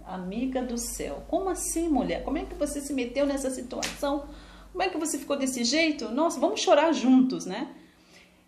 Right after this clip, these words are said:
Não é? Então, e muitas vezes a pessoa tá buscando, ela fala assim: "Eu não tenho nada, gente, eu não sei o que eu vou fazer, não tem nada, não tem."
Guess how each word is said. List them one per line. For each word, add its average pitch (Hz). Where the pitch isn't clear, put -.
Não -
é? -
Então, 269
e 269
muitas 320
vezes 302
a 285
pessoa 311
tá 311
buscando, 254
ela 233
fala 240
assim: 254
"Eu 269
não 285
tenho 392
nada, 226
gente, 196
eu 262
não 285
sei 262
o -
que -
eu 233
vou 240
fazer, 254
não 269
tem 415
nada, 339
não 311
tem." 392